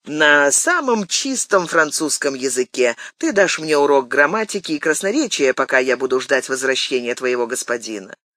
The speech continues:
«Это никак не выйдет, сударь», возразил Блезуа. «Вам придётся ждать слишком долго». «Он не воротится сегодня?»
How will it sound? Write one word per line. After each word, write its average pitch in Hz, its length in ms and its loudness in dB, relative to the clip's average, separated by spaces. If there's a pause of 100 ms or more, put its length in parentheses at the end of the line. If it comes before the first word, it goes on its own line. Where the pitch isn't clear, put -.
(340)
«Это 247 220 2
никак 302 380 -4
не 349 120 -6
выйдет, 320 600 4
сударь», 135 520 0 (240)
возразил 147 600 2
Блезуа. 123 640 2 (320)
«Вам 233 200 4
придётся 269 440 2
ждать 277 260 6
слишком 294 500 -4
долго». 262 500 0 (880)
«Он 131 220 -6
не 123 100 -6
воротится 120 540 -2
сегодня?» 330 580 -2